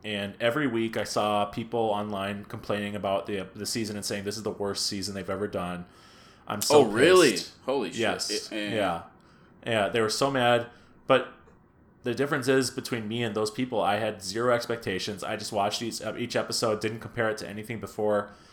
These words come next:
Speaker 1: And, um, then the season finale happened, and the season finale was, like,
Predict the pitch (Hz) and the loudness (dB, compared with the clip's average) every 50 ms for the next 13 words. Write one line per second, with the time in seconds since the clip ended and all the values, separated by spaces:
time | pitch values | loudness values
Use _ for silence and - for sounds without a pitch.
0 | - - - - - - - - 104 104 104 101 101 98 104 101 101 98 98 98 | -20 -20 -20 -20 -20 -14 -8 -6 -4 -4 -4 -4 -4 -2 0 2 2 2 0 -2
1 | 95 - - - - - 123 123 127 127 123 - - 143 147 143 139 - - 113 | -4 -12 -16 -20 -18 -10 -8 -8 -4 -4 -2 0 0 0 0 0 -2 -4 -4 -4
2 | 107 104 110 123 131 131 120 104 107 98 95 92 - 101 95 95 90 98 92 92 | -2 0 0 2 2 2 0 0 0 0 -2 -2 -2 -6 -6 -4 -6 -6 -6 -8
3 | 95 95 - _ - _ - - 104 - 127 123 123 117 - 110 104 104 104 107 | -12 -16 -20 _ -20 _ -8 -6 -2 -2 -2 -2 -2 -4 -4 -4 -2 0 2 2
4 | 107 104 98 95 90 90 104 95 87 85 - - | 2 2 0 -2 -4 -2 -2 -2 -2 -4 -6 -10